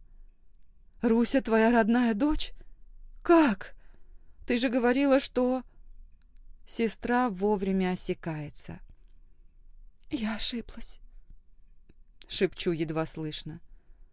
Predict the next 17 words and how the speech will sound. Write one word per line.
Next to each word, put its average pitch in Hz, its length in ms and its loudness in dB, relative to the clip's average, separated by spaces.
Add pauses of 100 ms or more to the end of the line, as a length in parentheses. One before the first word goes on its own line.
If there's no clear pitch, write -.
(560)
«Роды 208 260 2
прошли 214 380 2
по-другому. 208 680 -2 (760)
Меня 233 320 2
обманули, 226 500 0
чтобы 208 320 -6
отомстить. - 680 -8 (1400)
Заходите 214 560 0
в 175 60 -4
дом». 185 220 2 (1040)
Полина 190 460 6
обнимает 175 540 0
Клавдию, 190 680 2 (640)
ведет 214 440 2
ее 214 300 0
впереди 175 480 0
себя 160 560 -4